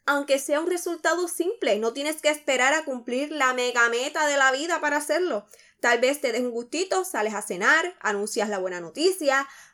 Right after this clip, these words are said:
mandas a buscar una pizza, no sé. La cuestión es que no dejes pasar por alto ese triunfo que obtuviste. Yo, por ejemplo, he celebrado desde que obtuve las primeras cien, las quinientas y ahora las,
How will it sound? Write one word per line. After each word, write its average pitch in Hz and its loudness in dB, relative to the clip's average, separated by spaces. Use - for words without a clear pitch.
mandas 233 2
a 226 0
buscar 202 0
una 170 -4
pizza, 359 4
no 285 2
sé. 285 0
La 233 2
cuestión 233 0
es 349 -2
que 370 2
no 349 0
dejes 370 2
pasar 330 -2
por 320 0
alto 302 2
ese 285 0
triunfo 320 -2
que 226 0
obtuviste. 202 -2
Yo, 214 0
por 262 2
ejemplo, 302 2
he 226 2
celebrado 226 2
desde 233 -2
que 202 -2
obtuve 226 0
las 226 0
primeras 190 -2
cien, 285 -2
las - -10
quinientas 277 0
y 247 0
ahora 240 2
las, 269 0